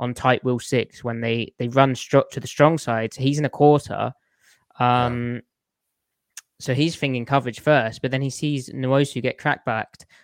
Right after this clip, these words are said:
Speaker 1: and then he fits in. Uh, he's, he's, like, on a nub formation. He's fitting inside the B gap bubble and turning back a pulling guy on, like, a wind back toss. Like, he's, like, doing stuff against the run, which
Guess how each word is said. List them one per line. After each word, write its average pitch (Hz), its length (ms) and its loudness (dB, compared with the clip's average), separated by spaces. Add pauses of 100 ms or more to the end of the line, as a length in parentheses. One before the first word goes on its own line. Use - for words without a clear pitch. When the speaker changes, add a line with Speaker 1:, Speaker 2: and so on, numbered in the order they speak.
(120)
Speaker 1:
and 131 100 -2
then 127 80 0
he 139 100 0
fits - 400 -2
in. 139 280 0 (280)
Uh, 135 180 2
he's, 160 280 0
he's, 151 400 -2
like, 143 300 -2
on 131 160 -4
a 127 60 -2
nub 139 260 2
formation. 120 640 -8
He's 143 240 -6
fitting 131 380 -4
inside 131 680 -2 (540)
the 143 80 -6
B 135 160 2
gap 127 180 0
bubble 131 540 0
and 123 160 -12
turning 127 300 -4
back 123 180 -4
a 123 60 -8
pulling 131 500 -4
guy 131 280 0
on, 120 120 -8
like, 117 120 -14
a 123 40 -6
wind 127 340 -2
back - 240 -6
toss. - 460 -6
Like, 117 340 -8 (400)
he's, 139 320 -2
like, 131 220 0 (360)
doing 143 260 0
stuff - 240 -6
against 127 260 -8
the 120 80 -8
run, 123 220 0
which - 240 -16